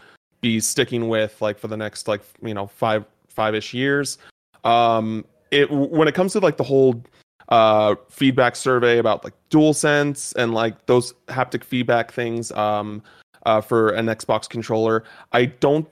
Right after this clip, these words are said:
even if there was a new console, I don't think that would come with a new controller that would be like,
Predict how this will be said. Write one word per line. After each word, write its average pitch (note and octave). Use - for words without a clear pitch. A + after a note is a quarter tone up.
even F3+
if G3+
there F#3+
was B2
a B2
new A#2
console, A#2
I A#2+
don't B2
think B2
that A2+
would A2+
come A2+
with A2
a A2+
new A2+
controller A2+
that G#2
would A#2
be C3+
like, C#3+